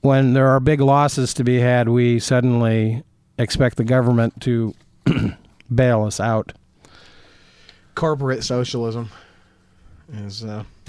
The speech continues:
Speaker 2: another way to describe that. Looks like, uh, we're nearing the top of the hour, but, uh, still have a little bit of time here.
Speaker 1: And of course, in this jobs report, uh, the interesting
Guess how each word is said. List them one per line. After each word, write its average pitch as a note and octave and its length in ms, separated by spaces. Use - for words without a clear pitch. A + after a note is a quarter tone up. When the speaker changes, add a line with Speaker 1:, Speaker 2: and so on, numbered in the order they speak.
Speaker 2:
another A2+ 300
way A#2 180
to A2 160
describe A#2 500
that. A#2+ 300
Looks - 280
like, D#3 300
uh, D#3 140
we're D#3 100
nearing E3 500
the D3 60
top C#3+ 340
of C3+ 60
the C3 180
hour, D3 540
but, B2 280
uh, B2 280
still C3 240
have B2+ 140
a B2 40
little C3 220
bit A#2+ 120
of A#2 120
time B2 340
here. C3 300
Speaker 1:
And D3+ 140
of D3+ 80
course, F3+ 320
in F#3+ 140
this D3+ 220
jobs C#3+ 540
report, B2+ 640
uh, B2 280
the A#2+ 320
interesting B2 760